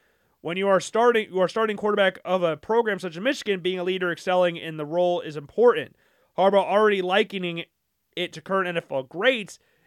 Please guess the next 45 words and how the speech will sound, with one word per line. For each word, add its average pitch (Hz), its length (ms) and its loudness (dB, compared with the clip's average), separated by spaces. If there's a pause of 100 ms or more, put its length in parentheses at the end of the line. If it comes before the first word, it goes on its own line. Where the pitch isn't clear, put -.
(100)
is 156 100 -10
a 160 60 -8
positive 151 800 2 (260)
note 156 220 -2
for 156 100 -8
Wolverine 180 480 0
fans. 175 380 -4 (300)
Quote, 208 200 2
"I 170 140 -2
based 214 340 0
off 190 220 2
watching 196 400 0
the 175 80 -4
way 180 120 4
Patrick 180 300 2
Mahomes 170 260 -4
interacts 165 360 -2
with 147 80 -10
his 135 80 -14
teammates, 208 400 -2 (260)
what 165 140 0
he 160 80 0
says 214 240 -2
about 208 140 2
his 190 120 -4
teammates, 202 420 -2 (200)
and 160 80 -4
what 190 120 0
they 185 80 -6
say 185 220 -4
about 180 260 0
him. 185 280 -2 (300)
Josh 180 300 4
Allen, 208 280 0
what 170 100 0
he 156 160 -6
says 190 220 -4
about 190 180 2
his 185 140 -2
teammates, 196 340 -4
what 151 120 -8
they 143 40 -6
say 175 200 -2
about 180 280 2
him. 185 260 -2